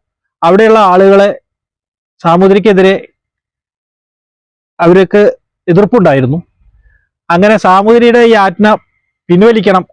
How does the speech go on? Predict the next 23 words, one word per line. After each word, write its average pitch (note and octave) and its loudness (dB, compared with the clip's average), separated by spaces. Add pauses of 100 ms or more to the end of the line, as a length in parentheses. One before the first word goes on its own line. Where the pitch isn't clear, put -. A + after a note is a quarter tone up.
അല്ലെങ്കിൽ E3+ 2
സാമൂതിരിയുടെ F#3 -2 (200)
മേൽക്കോയ്മ F3 0 (100)
അവർ D#3+ 2
അംഗീകരിക്കില്ല D#3+ 0 (200)
എന്ന് C#3 0
പറഞ്ഞുകൊണ്ട് C3+ 0 (120)
അവർ C#3 0
നിരാഹാരം F3+ 0
കിടന്നു C#3 0
എന്നാണ്. F#2+ -6 (720)
അങ്ങനെ G#3+ 0
പതിനഞ്ചാമത്തെ A3 0
ദിവസം E3+ 0 (100)
അവര് D#3+ 2 (760)
നിരാഹാരം G3+ 0
കിടന്നിട്ടാണ് D#3 -2 (240)
മരിക്കുന്നത് C3+ 0 (200)
എന്ന് B2+ -2 (500)
പറയുന്നുണ്ട്. A2+ -4
എങ്ങനെയായാലും A3 0 (520)
അറുപത് G#3+ 0
പേര്, F#3+ 0